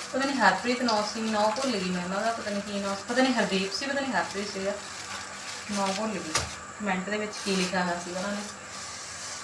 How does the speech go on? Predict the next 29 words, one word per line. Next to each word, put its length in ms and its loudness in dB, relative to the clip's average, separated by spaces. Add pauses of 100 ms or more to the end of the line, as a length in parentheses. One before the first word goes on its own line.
(1000)
ਆਈ 180 8
ਡੀ 180 2
ਉਹਨਾਂ 160 0
ਦੀ। 120 -2 (2250)
ਤੇ 340 2 (1000)
ਭੈਣੇ, 200 12
ਬਰੋਟਾ 460 12
ਤਾਂ 440 12
ਹਨਾ, 360 10
ਪਹਿਲਾਂ 280 8
ਹੀ 100 10
ਬਚਪਨ 440 8
ਤੋਂ 120 2
ਹੀ 60 2
ਲਾਉਂਦੇ 300 8
ਆਉਂਦੇ 280 6
ਆ, 100 4
ਬਸ 260 2
ਇਹਦੇ 140 2
ਨਾਲ 180 8
ਇੱਕ 180 0
ਹਨਾ 480 4
ਮੋਹ, 280 0
ਅਹ, 440 0
ਮੋਹ 320 2
ਪਿਆਰ 260 8
ਹੀ 100 2
ਜੁੜਿਆ 240 6
ਹੋਇਆ। 340 4